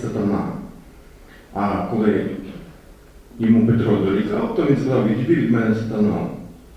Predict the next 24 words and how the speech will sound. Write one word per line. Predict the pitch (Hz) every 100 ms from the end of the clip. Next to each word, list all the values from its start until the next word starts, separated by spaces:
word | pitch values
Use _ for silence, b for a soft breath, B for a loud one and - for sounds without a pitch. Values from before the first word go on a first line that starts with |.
| -
Петро, | 131 - 214 220 220 - - -
скоріш | - 139 123
за | 139
все, | 139 170
не | 139
був | 110 156
собі | 135 120 -
впевнений. | - 117 90 82 82 - - - - - - - - B B B B -
Наскільки | 110 107 104
бачив | - 135 135 -
правду | 123 117 104
про | - 98
себе, | - - 107
то | -
вважав, | 147 117 117 - 170 170 -
що | 120 117
він | 117 147 123
міг | 120 -
зрадити. | 139 - - - - - -
І | -
питав | - - 131 131 131 - - - - - - -
через | - 110 101 -
апостола | 104 104 104 95 90
Йоанна, | 90 101 139 135 120